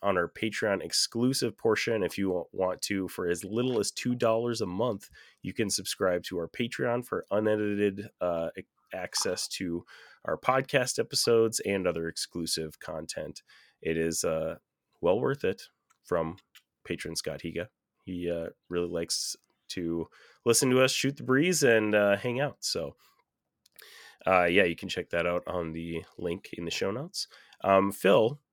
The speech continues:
before we kinda get rolling here, I did want you to tell us a little bit about yourself, who you are, what you do, and, uh, we'll definitely have some links in the show notes to, to your content as well. But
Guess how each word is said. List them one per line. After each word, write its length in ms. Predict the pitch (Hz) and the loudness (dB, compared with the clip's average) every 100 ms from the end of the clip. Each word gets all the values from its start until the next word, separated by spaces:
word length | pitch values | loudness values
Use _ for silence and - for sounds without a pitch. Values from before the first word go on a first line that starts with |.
| _ _ _ _ - | _ _ _ _ 0
before 300 | 110 139 151 | 4 6 6
we 100 | 143 | 6
kinda 260 | 139 123 | 4 4
get 180 | 117 85 | 4 2
rolling 380 | 87 110 113 90 | 4 4 4 0
here, 220 | 90 85 | 2 2
I 80 | 87 | 4
did 160 | 107 | 4
want 340 | 110 110 104 - | 6 4 4 2
you 220 | 104 104 | 2 0
to 460 | 104 - 95 92 82 _ | -2 -2 -2 -2 -6 _
tell 260 | - 101 104 | -2 2 2
us 160 | 117 - | 2 0
a 40 | |
little 260 | 101 104 104 | -2 -2 2
bit 200 | 104 85 | 2 0
about 360 | 90 92 - | 0 -2 -2
yourself, 540 | 95 - 107 135 - - | -4 -2 0 -2 -6 -6
who 100 | 107 | 0
you 180 | 104 101 | 2 4
are, 140 | 101 110 | 6 4
what 300 | 107 104 101 | 0 -4 -4
you 60 | |
do, 320 | 98 113 160 - - - _ - | 0 2 0 -6 -20 -20 _ 4
and, 300 | 98 98 98 | 6 6 6
uh, 160 | 92 92 | 6 6
we'll 140 | 98 | 4
definitely 380 | 104 107 123 107 | 4 4 2 2
have 180 | 104 - | 2 2
some 260 | 101 87 | 0 0
links 360 | 87 95 90 - | 0 0 0 -4
in 60 | 92 | -4
the 80 | |
show 180 | 90 90 | -2 0
notes 300 | 87 87 - - | 0 -2 -2 -4
to, 340 | 87 85 85 82 | -4 -2 -4 -6
to 120 | 92 | -6
your 100 | 85 | -6
content 420 | - 80 - 76 | -6 -8 -8 -10
as 120 | 82 | -8
well. 180 | 82 71 | -6 -4
But 220 | 80 85 | -2 -4